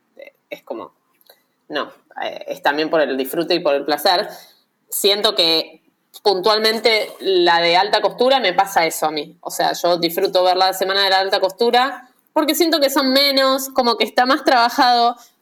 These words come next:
pero con la de Prêt-à-Porter me, me, es como si fuera un tsunami de data que cada vez estoy más intolerante a, a, a, a hacer todo ese trabajo y realmente muchas veces termino consumiéndolo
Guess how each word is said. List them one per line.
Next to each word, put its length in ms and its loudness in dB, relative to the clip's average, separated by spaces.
pero 240 2
con 160 2
la 100 2
de 160 0
Prêt-à-Porter 680 2
me, 680 -2
me, 520 0
es 100 -2
como 260 0
si 140 -2
fuera 360 0
un 360 -4
tsunami 560 0
de 200 2
data 540 0
que 280 0
cada 280 4
vez 200 0
estoy 320 0
más 220 -2
intolerante 640 0
a, 140 2
a, 560 2
a, 60 -4
a 540 0
hacer 320 -2
todo 200 2
ese 200 -2
trabajo 640 2
y 120 -2
realmente 520 0
muchas 320 -2
veces 340 -2
termino 360 -2
consumiéndolo 840 0